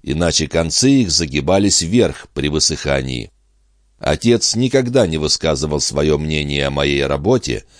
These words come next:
только крепко сжимал мое плечо, но по выражению его лица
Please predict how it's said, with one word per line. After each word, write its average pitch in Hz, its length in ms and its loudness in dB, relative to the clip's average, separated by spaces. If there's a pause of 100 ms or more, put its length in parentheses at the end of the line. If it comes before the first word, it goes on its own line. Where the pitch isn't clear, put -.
(220)
только 143 300 2
крепко 101 440 2
сжимал 82 440 0
мое 80 300 0
плечо, 90 580 0 (220)
но 87 160 -2
по 80 120 -2
выражению 71 680 0
его 65 280 -2
лица 92 520 0